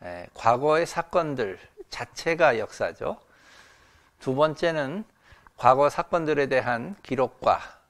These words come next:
흔적이 또 역사라고 말할 수가 있습니다. 서양의 히스토리라는 말은 고대 그리스어로 히스토리아라는 말에서 나왔는데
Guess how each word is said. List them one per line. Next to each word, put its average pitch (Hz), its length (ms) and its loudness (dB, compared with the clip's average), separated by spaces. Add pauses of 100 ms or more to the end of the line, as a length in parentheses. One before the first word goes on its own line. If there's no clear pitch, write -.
흔적이 156 800 -2 (200)
또 107 340 -6
역사라고 107 720 -6
말할 98 240 -8
수가 - 220 -8
있습니다. 87 440 -14 (600)
서양의 175 680 6
히스토리라는 151 880 2
말은 117 480 -2 (320)
고대 139 320 0
그리스어로 131 880 -2 (480)
히스토리아라는 135 1300 2
말에서 113 380 0
나왔는데 98 760 -4